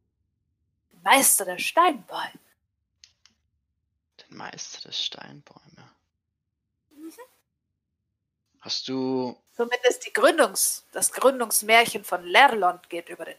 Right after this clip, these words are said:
Speaker 1: Meister der Steinbäume.
Speaker 2: Was, was weißt du denn?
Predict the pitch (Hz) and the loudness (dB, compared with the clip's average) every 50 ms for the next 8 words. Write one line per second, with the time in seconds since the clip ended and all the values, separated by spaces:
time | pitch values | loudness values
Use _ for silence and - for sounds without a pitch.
0 | _ - - 175 180 165 - - - - - - - - - - - - - _ | _ -4 -2 0 0 0 0 -2 -4 -6 -10 -12 -10 -10 -10 -10 -12 -18 -20 _
1 | _ - _ _ _ 165 226 - _ _ _ _ _ _ _ _ _ _ _ _ | _ -20 _ _ _ _ -20 -20 _ _ _ _ _ _ _ _ _ _ _ _
2 | _ _ _ _ _ _ - 117 110 - - - - - - 113 107 - - 113 | _ _ _ _ _ _ -18 -14 -12 -12 -12 -12 -12 -16 -14 -12 -12 -8 -8 -8
3 | 135 - - 139 123 123 120 117 120 123 | -8 -8 -8 -10 -10 -10 -10 -12 -12 -16